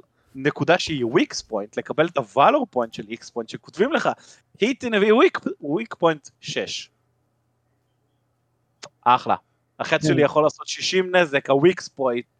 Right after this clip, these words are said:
Speaker 1: פוינט עושה שש. למה זה כיף? ל-, למה למישהו זה כיף? איפ-, איפה ה-, הפאן שבזה? <laughs> כאילו. אז,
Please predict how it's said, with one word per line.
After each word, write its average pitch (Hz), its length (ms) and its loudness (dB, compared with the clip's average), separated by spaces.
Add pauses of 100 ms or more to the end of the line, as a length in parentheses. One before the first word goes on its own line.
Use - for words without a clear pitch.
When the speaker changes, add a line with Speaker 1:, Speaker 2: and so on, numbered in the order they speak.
(120)
Speaker 1:
פוינט 127 300 -4
עושה 131 220 -4
שש. - 500 -6 (2000)
למה 269 400 4
זה 294 140 -4
כיף? - 560 -2
ל-, 147 160 -6
למה 269 320 2
למישהו 254 440 -4
זה 180 160 -6
כיף? - 500 -4
איפ-, 190 180 -8
איפה 262 380 2
ה-, 202 140 4 (140)
הפאן 165 540 2
שבזה? 104 480 -10
<laughs> - 40 -20
כאילו. 196 260 -6 (2000)
אז, 147 460 4